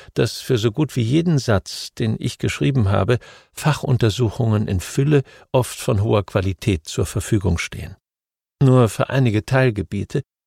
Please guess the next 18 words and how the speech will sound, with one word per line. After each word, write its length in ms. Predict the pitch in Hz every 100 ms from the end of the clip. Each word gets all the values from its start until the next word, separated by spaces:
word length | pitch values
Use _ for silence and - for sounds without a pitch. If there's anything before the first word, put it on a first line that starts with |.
| _ _
vor 160 | -
allem 320 | - 104 98 92
zu 160 | -
Deutschland 720 | 95 107 120 - 139 127 127
zwischen 320 | - - 101 110
neunzehnhundertachtzehn 1200 | 101 - 98 98 98 92 113 - - - 139 143
und 180 | - 95
neunzehnhundertfünfundvierzig, 1400 | 104 95 107 95 95 98 - 175 123 85 95 90 - 120 - _ _ _
kann 200 | - 123
ich 160 | 113 120
in 100 | 123
Anspruch 460 | 123 123 - 123
nehmen, 300 | 131 120 117
selbst 560 | 107 123 117 - - -
Grundlagenforschung 1000 | 117 120 - 110 95 92 - 98 - 95
betrieben 420 | 92 - 120 101
zu 240 | - - 73
haben. 220 | -